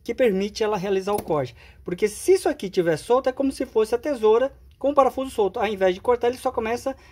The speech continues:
a mastigar. Nesse caso aqui, ele começa a puxar porque você está empurrando o cabelo, não tá realizando o corte.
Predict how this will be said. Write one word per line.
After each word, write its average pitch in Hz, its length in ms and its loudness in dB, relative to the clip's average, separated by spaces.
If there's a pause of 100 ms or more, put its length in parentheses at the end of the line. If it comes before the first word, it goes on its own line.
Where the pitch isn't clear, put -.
(140)
a 254 60 -10
mastigar. 240 680 -2 (120)
Nesse 156 240 -6
caso 175 280 0
aqui, 220 160 -6
ele 254 100 -4
começa 208 300 -4
a - 20 -20
puxar 247 260 -4
porque 247 160 -8
você 247 240 -4
está 220 200 -2
empurrando 190 400 0
o - 60 -8
cabelo, 233 420 2
não 170 160 0
tá 160 120 -6
realizando 160 400 -4
o - 40 -18
corte. 247 320 -4